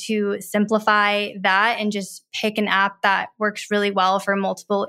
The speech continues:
areas so that you can start to, you know, not have so many different tabs that are open.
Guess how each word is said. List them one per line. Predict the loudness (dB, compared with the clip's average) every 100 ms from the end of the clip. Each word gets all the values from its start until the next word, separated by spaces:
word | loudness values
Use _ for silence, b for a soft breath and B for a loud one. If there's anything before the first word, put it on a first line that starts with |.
| -2
areas | 0 2 4 2 0
so | -2
that | -2 -2
you | -6
can | -2 0 0 -4 b b b b b
start | -2 2 2 0
to, | -8 -2 0 0 -2 -4 -6 -10 -6
you | 0
know, | 0 0
not | 0 0 2
have | 0 0
so | 0 0
many | 0 -2
different | -2 0 -2 -2 -6
tabs | 0 2 2 -2
that | -2
are | -2
open. | -2 0 0 2